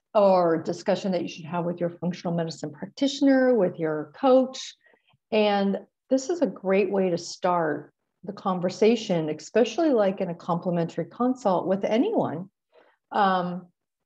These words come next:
what does commitment look like in your practice? So I, I think commitment is number one. My next thing that I really wanted to talk about, and, um, this one is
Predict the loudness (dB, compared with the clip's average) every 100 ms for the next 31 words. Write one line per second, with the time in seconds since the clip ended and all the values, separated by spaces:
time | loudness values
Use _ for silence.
0 | _ _ _ -6 0 2 0 -2 0 2
1 | 2 2 2 2 2 0 -2 -12 _ 0
2 | 4 4 2 -2 -4 -4 -10 -12 -14 -20
3 | _ _ _ _ _ _ _ 0 4 6
4 | 4 2 -2 0 0 0 -2 0 -2 -2
5 | -8 -4 -2 0 0 -2 -4 -4 -4 -4
6 | -8 -4 0 0 2 0 -2 -8 -4 -2
7 | -2 0 -2 -2 -10 -20 -20 _ -4 -2
8 | -2 -4 -4 -4 -4 -4 -6 -8 -10 -6
9 | -4 -2 -2 -2 0 2 2 2 0 -2
10 | -4 -10 -10 -6 -4 0 -2 -4 _ _
11 | _ _ _ _ _ _ 0 2 4 2
12 | 0 -2 -6 -4 -2 -2 -4 -8 -10 2
13 | 2 4 2 2 2 2 4 2 0 -6